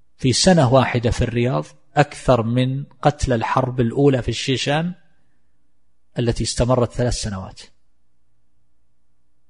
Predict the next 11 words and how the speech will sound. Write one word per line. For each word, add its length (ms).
حوادث 380
السيارات 640
في 80
الرياض 340
فقط 540
في 80
سنة 300
واحدة. 340
فهؤلاء 800
ما 140
تعرضوا 680